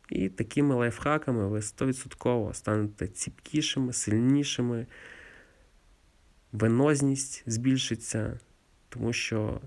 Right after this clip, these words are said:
це вправа, яка потребує статичного утримання свого тіла і концентрації розуму на своїх м'язах. В даному випадку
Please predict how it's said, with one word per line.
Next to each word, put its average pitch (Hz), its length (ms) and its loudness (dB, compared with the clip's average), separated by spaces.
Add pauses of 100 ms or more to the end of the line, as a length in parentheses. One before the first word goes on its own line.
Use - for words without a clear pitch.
(120)
це - 240 2
вправа, 143 600 0
яка 110 360 -2
потребує 110 540 0
статичного 104 840 0
утримання 98 520 0
свого 107 300 -2
тіла 156 440 2 (640)
і 101 300 0
концентрації 110 1040 0
розуму 143 680 2 (2000)
на 101 280 4
своїх 98 360 -2
м'язах. 135 600 2 (340)
В 104 40 -4
даному 107 300 4
випадку 95 880 -2